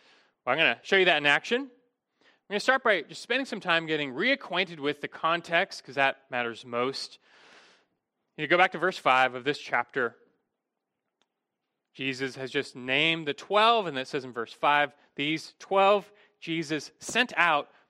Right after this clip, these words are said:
after instructing them." And as we've already seen, Matthew ten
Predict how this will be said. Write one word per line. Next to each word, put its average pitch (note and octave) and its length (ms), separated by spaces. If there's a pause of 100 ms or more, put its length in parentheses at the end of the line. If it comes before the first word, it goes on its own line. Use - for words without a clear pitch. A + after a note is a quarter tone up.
(160)
after C3 360
instructing C#3+ 800
them." G2+ 180 (800)
And G#2+ 120
as G#2 100
we've B2 140
already C3 180
seen, G3+ 220
Matthew D#3 280
ten D#3 460